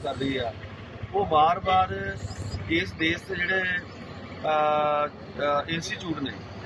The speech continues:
ਜਿਹੜੇ ਸੰਵਿਧਾਨਕ ਇੰਸਟੀਚਿਊਟ ਨੇ, ਚਾਹੇ ਉਹ, ਅ, ਚੋਣ ਕਮਿਸ਼ਨ ਹੋਵੇ, ਚਾਹੇ ਉਹ ਸੀ ਬੀ ਆਈ ਹੋਵੇ,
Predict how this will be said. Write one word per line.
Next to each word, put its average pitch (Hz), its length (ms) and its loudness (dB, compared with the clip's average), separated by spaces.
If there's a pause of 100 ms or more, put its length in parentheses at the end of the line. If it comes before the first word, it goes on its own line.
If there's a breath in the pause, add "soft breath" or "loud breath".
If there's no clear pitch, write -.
(280)
ਜਿਹੜੇ 185 160 2
ਸੰਵਿਧਾਨਕ 170 720 0
ਇੰਸਟੀਚਿਊਟ 165 480 -2
ਨੇ, 143 260 -2 (540)
ਚਾਹੇ 170 360 2
ਉਹ, 175 340 -4 (760)
ਅ, 143 100 2
ਚੋਣ 160 240 0
ਕਮਿਸ਼ਨ 180 320 -4
ਹੋਵੇ, 180 340 0 (600)
ਚਾਹੇ 165 300 2
ਉਹ 156 260 0
ਸੀ 170 320 -2
ਬੀ 180 80 2
ਆਈ 185 180 2
ਹੋਵੇ, 180 360 -2